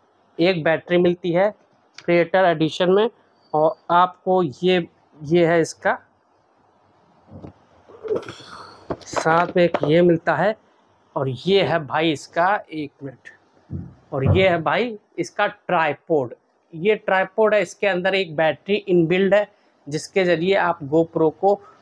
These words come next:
कंटिन्यू रख सकते हैं, उसको चार्जिंग कर सकते हैं और, और कंटिन्यू उसका यूज़ कर सकते हैं। इसको कुछ इस प्रकार से भाई खोलेंगे यहाँ से ये, and ये इसको tripod को, इसको आप कहीं पे भी खड़ा करके कि यूज़ कर सकते हैं इस प्रकार से कि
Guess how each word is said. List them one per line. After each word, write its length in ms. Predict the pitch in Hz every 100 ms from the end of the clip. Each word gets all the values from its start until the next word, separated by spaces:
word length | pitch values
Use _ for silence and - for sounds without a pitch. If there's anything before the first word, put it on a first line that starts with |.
| _ _ _ _ -
कंटिन्यू 480 | 180 170 190 180 185
रख 280 | 180 165 -
सकते 360 | 175 _ 190
हैं, 80 | 196
उसको 320 | 196 160 190
चार्जिंग 500 | 170 - 156 151 175
कर 120 | 180 170
सकते 320 | 175 - 202
हैं 80 | 185
और, 640 | 160 - _ - 139 - _ 170
और 180 | 170
कंटिन्यू 480 | 170 170 160 175 185
उसका 220 | 175 -
यूज़ 400 | 196 160 165 151
कर 120 | - 131
सकते 340 | 135 - -
हैं। 60 | 131 - - _ -
इसको 260 | 165 - 180
कुछ 220 | 190 185
इस 120 | 170
प्रकार 320 | - 170 165
से 140 | 165 160
भाई 180 | 156 160
खोलेंगे 420 | - 143 151 160
यहाँ 260 | 165 135 139
से 200 | - 214 _ - - - - - - _ _ _ _ _ _
ये, 440 | - 165 185 196 - - -
and 200 | 151 147
ये 280 | 135 170 180
इसको 220 | 170 -
tripod 500 | 160 156 147 - 165
को, 140 | - 175
इसको 200 | - 175
आप 180 | 160
कहीं 220 | - 143 160
पे 160 | 165
भी 80 | 160
खड़ा 300 | 160 - 147
करके 320 | 139 143 -
कि 180 | 147 190
यूज़ 220 | 160 160 -
कर 120 | 127
सकते 340 | 127 120 -
हैं 60 | 139
इस 100 | 135
प्रकार 320 | - 135 135
से 200 | 131 143
कि 220 | 139 143